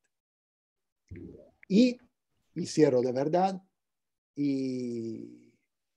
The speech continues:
en un otro libro que es muy interes-, menos conocido, ma que muy, es muy interesante, de mi abuelo, que se llama Negro sobre Negro,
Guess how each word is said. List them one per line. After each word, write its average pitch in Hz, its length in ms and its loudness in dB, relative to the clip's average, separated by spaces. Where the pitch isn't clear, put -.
en 156 160 2
un 175 160 6
otro 214 300 8
libro 160 340 4
que 151 120 2
es - 200 -4
muy 214 160 2
interes-, 156 380 2
menos 196 340 0
conocido, 151 480 0
ma 131 100 -4
que 131 140 -6
muy, 147 260 -2
es 135 280 -6
muy 175 100 -6
interesante, 131 580 -4
de 117 120 -6
mi 120 80 -6
abuelo, 127 280 -2
que 120 120 -10
se 120 100 -10
llama 131 240 -6
Negro 123 300 -6
sobre 120 320 -8
Negro, 113 380 -8